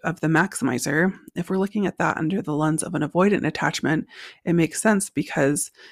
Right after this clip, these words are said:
you can see that the maximizer is just continually looking for the very, very best, best, best option. And maybe that is going to look like avoidance because they're looking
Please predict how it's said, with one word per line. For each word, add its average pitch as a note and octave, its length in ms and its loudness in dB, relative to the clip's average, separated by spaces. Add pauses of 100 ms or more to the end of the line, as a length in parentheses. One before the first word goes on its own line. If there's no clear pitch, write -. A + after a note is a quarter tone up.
(220)
you F#3 120 -2
can F3+ 180 -4
see E3+ 260 0
that D3 200 0
the D3+ 60 0
maximizer E3 540 0
is D3 100 -2
just D3+ 200 -2
continually D#3 680 2
looking C#3+ 360 -4
for C3+ 140 -6
the B2 80 -4
very, B2 280 -2
very C3+ 220 -4
best, - 400 -6
best, - 240 -2
best - 260 -4 (100)
option. C#3 580 2 (440)
And D#3+ 360 2
maybe F3 360 2
that - 400 2
is D#3 120 -2
going D3 300 0
to - 80 -6
look E3 320 -2
like C#3 200 -2
avoidance - 500 2
because D#3 420 -2
they're C#3+ 180 2
looking D3 500 0